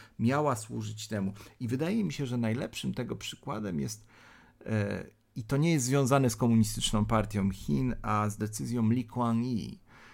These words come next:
który tworząc Singapur uznał, że najbardziej zasadnym będzie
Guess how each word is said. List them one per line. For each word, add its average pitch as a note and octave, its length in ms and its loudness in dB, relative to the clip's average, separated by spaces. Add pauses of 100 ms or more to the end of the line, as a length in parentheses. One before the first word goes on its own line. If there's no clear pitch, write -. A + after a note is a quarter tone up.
(120)
który A2+ 340 -2
tworząc C#3 520 0
Singapur G#2+ 1080 0
uznał, G#2+ 680 -2
że G#2 280 -4
najbardziej A2 920 0
zasadnym G2+ 760 0
będzie F#2 640 -2